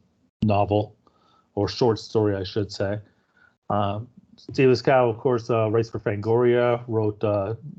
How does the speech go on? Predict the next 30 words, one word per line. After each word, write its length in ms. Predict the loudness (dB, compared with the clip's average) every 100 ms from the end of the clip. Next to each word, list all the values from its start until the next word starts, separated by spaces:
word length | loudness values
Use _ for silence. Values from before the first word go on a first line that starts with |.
| _ _
you 120 | -8
know, 320 | -6 -6 -10 -14
Texas 400 | -6 -6 -4 -6
Chainsaw 340 | -4 -4 -2 -2
Massacre 480 | -4 -6 -10 -14 -12
Three, 460 | -4 -2 0 -2 -6 _ _ _ _ _
wrote, 360 | -2 0 -2 0
uh, 200 | 0 0
The 140 | -6
Crow, 640 | -12 -2 2 4 4 2 0 _ _ _ _ _ _ -6
um, 560 | -4 -4 -6 -8 -12 -16 _ _ _ _
is 380 | 2 2 0 -14 _ 0
on 320 | 2 2 0
just 240 | -2 0
about 340 | 2 2 2 -2
every 500 | -2 -2 -6 -6 -10 _ _
horror, 540 | -14 -4 -2 0 -2 -6
uh, 220 | -12 -12 -10
you 160 | -6 -4
know, 80 | -2
older 400 | 2 2 4 0
horror 340 | -2 -4 -4
film, 400 | -4 -2 -2 -4 -10 _ _ _ _ -4
um, 560 | -2 0 -2 -6 -10 -6
is 260 | -2 -2 -2
doing 340 | 2 4 4
the 100 | -2
commentary 640 | 0 0 0 -2 0 0
track 480 | 0 0 -2 -2 -8 _ _ -14
<laughs> 140 | -14